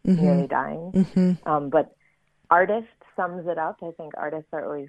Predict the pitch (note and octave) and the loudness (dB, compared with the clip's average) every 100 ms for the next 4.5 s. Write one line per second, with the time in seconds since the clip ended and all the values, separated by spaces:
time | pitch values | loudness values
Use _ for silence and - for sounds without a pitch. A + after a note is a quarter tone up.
0 | - - C#3+ C#3+ D3+ D#3 D3 C#3+ C#3+ C3+ | -16 -12 -10 -10 -12 -12 -10 -10 -10 -4
1 | C#3+ D#3 E3 D#3+ C#3 - - C#3 C#3 D#3 | -2 0 0 -2 -8 -12 -10 -4 -2 -2
2 | D#3+ D3+ C3+ C3+ D3 D3 C#3+ - - C#3 | -2 -4 -10 -10 -10 -6 -6 -6 -4 -2
3 | C3+ C3+ _ - C#3+ D3+ D3+ E3 E3+ E3 | -2 -6 _ -8 -6 -4 0 2 4 4
4 | D#3 - - C#3 C#3+ | 2 -2 -2 -2 -2